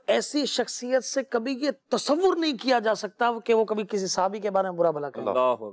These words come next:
Speaker 1: ٹھیک ہے؟
Speaker 2: اللہ اکبر۔
Speaker 1: لہٰذا ہمیں بالکل، یعنی خواجہ غریب نواز رحمۃ اللہ تعالیٰ کی زندگی کا یہ درس ہے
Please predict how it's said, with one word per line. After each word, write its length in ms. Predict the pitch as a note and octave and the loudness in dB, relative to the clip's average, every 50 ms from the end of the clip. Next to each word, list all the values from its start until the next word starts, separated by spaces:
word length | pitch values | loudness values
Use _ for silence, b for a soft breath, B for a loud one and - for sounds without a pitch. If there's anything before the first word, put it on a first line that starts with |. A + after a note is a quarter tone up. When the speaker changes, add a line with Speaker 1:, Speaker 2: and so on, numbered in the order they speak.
| F#2+ | -10
Speaker 1:
ٹھیک 120 | - D#3+ E3 | -8 -8 -8
ہے؟ 40 | - - _ | -8 -8 _
Speaker 2:
اللہ 220 | - A#2+ A#2+ B2 B2+ | -10 -6 -2 0 0
اکبر۔ 240 | B2+ A#2+ F#3 G3 D3 | 0 0 0 -2 0
Speaker 1:
لہٰذا 440 | D#3 D#3+ F3+ G3+ F#3+ A3+ F3+ C3 | 0 2 2 2 2 0 -2 -2
ہمیں 340 | E3 F3+ G#3 A3+ A#3 A#3 A3 G3+ - - | -2 0 0 2 2 2 0 -2 -6 -6
بالکل، 400 | A3+ F4 F4+ C4 - - A3+ F3+ | -2 0 0 0 0 -2 -2 -2
یعنی 540 | C#3 _ _ _ _ _ _ _ - G3 G3+ | -2 _ _ _ _ _ _ _ -4 -4 -2
خواجہ 240 | - G3+ G#3+ G#3 B3 | 0 0 0 0 0
غریب 260 | A3 A3+ A#3+ A3+ A#3 | 0 0 2 2 2
نواز 300 | A3+ A3 A#3 A#3 G3+ G#3 | 2 2 2 0 0 0
رحمۃ 180 | G#3+ G#3 A3 G#3 A3 | -2 -2 -2 -4 -2
اللہ 220 | G#3+ A3 G#3+ G#3+ G3 | -2 0 0 0 0
تعالیٰ 140 | A3 A3+ G#3 | -4 -4 -2
کی 80 | G#3+ | -2
زندگی 360 | F3+ F#3+ G3+ G#3 A3+ G#3+ B3 | -2 -2 0 -2 -2 -2 -2
کا 100 | A3 C4 | 0 0
یہ 80 | B3 A3 | 0 0
درس 380 | F3 C#3+ A#3 C#4+ B3+ - - | 0 0 0 0 0 -2 -6
ہے 40 | F3+ | -8